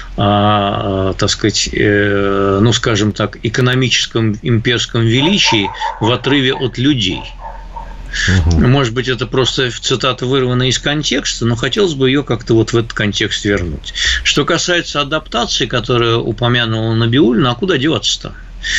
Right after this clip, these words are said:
Speaker 1: Понимаете, там еще были заявления, по-моему, Белоус сказал, что никто не ожидал, что российский бизнес так быстро займет долю иностранного, м, который ушел из страны. Но это тоже не бином Ньютона.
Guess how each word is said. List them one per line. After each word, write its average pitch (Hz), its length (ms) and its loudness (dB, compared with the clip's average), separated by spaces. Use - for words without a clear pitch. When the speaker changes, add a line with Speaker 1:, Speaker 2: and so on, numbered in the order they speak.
Speaker 1:
Понимаете, 165 380 2
там 151 160 -2
еще 165 220 0
были 147 200 2
заявления, 147 680 2
по-моему, 120 300 -2
Белоус 131 380 0
сказал, 110 420 0
что - 180 -2
никто 113 280 2
не 113 120 2
ожидал, 113 440 0
что - 220 -2
российский 117 460 0
бизнес 127 420 2
так 110 180 0
быстро 113 340 2
займет 104 440 2
долю 104 360 2
иностранного, 117 960 0
м, 104 360 0
который 110 500 2
ушел 110 360 2
из 101 80 2
страны. 107 420 0
Но 151 320 6
это 135 240 -4
тоже 151 240 2
не 120 80 2
бином 113 360 0
Ньютона. 113 480 -2